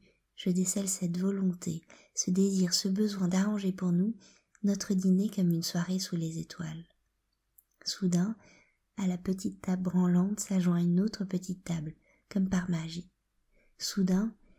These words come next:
le cidre modeste que nous avions commandé arrive triomphant, dans un seau à champagne, épaulé d'un petit torchon blanc soigneusement repassé,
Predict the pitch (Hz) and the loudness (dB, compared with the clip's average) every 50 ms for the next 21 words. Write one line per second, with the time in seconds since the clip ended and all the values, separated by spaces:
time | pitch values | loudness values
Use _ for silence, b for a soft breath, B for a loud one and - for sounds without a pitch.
0 | b b b b - - 190 185 - - - - 240 214 208 196 190 190 190 190 | b b b b -4 -4 -2 -2 -2 -4 0 0 0 0 2 2 4 4 4 4
1 | 190 196 208 220 - - - 190 185 180 175 180 175 175 180 180 180 180 - - | 4 2 0 0 -4 -4 -2 0 0 2 2 2 2 2 2 0 0 0 -2 0
2 | 190 185 185 180 175 170 180 190 214 b b b b b b b b b b - | 2 2 2 2 0 0 -2 -2 -4 b b b b b b b b b b -2
3 | 180 175 208 - - - - - - 226 208 196 180 175 - - - - - _ | -2 -2 -2 -4 -10 -12 -12 -2 0 0 2 2 0 -2 -4 -10 -16 -18 -20 _
4 | - _ _ _ - _ _ _ - 190 180 175 175 170 - - - 185 175 175 | -20 _ _ _ -20 _ _ _ -2 0 0 0 0 -2 -4 -2 -2 -2 -2 -2
5 | - - 190 185 - 175 170 175 175 - - _ _ _ _ _ _ _ _ _ | -4 -8 -10 -10 -8 -8 -6 -6 -8 -10 -14 _ _ _ _ _ _ _ _ _
6 | _ _ _ _ _ _ - 208 185 190 - 190 196 202 196 190 175 175 175 196 | _ _ _ _ _ _ -2 -2 -2 0 -2 0 0 0 0 0 -2 -2 -2 -4
7 | 190 190 202 190 - 190 175 - - 196 185 185 175 180 180 180 196 208 208 - | -6 -6 -8 -6 -4 -4 -4 -4 -2 2 2 2 4 2 2 0 0 -4 -6 -6
8 | - 190 185 180 180 180 180 180 180 175 180 180 175 180 185 175 175 - - 196 | -2 2 2 4 4 4 2 2 2 2 2 0 -2 -2 -6 -6 -6 -8 -8 -8
9 | 185 190 | -8 -8